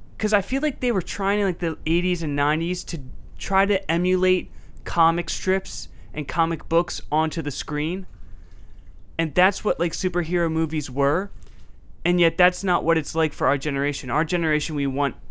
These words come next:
distinct style and distinct cinematography and direction. We don't want it to try to emulate a comic book.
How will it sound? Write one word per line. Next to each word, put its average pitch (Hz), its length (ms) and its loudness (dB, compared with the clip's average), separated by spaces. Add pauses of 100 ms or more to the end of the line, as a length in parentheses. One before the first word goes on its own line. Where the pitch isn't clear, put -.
(200)
distinct 156 460 -2
style 139 600 4
and 123 120 -2
distinct 135 460 -4
cinematography 135 880 0
and 123 80 -4
direction. 139 540 4
We 135 100 0
don't 156 220 4
want 147 140 2
it 131 120 0
to - 20 -8
try 143 220 0
to - 160 -4
emulate 135 460 0
a 123 100 -6 (300)
comic 139 400 -2
book. - 260 -10